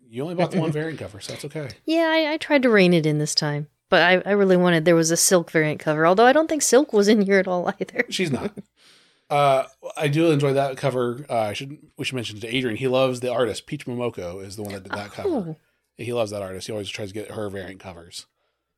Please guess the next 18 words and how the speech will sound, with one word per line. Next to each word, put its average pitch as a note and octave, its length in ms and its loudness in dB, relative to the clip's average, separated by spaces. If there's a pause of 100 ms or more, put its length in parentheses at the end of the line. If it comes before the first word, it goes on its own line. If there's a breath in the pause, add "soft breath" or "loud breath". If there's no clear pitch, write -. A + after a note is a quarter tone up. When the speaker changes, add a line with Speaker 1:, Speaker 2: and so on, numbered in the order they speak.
(160)
Speaker 1:
And F2+ 400 -18 (180)
that's F#2+ 200 -16
the A2 60 -10
one B2 100 -2
you C3+ 100 0
got. E3+ 140 -4
I G2 40 -12
was G2 80 -12
like, C#3 80 -10
"Oh, G3+ 160 -6
that's F3 220 -10
cool." - 280 -16 (720)
But D3+ 80 -4
yeah, C3 100 2
they've C3+ 160 2
done C3+ 180 4
multiple B2 280 -2
variants. A2+ 640 -6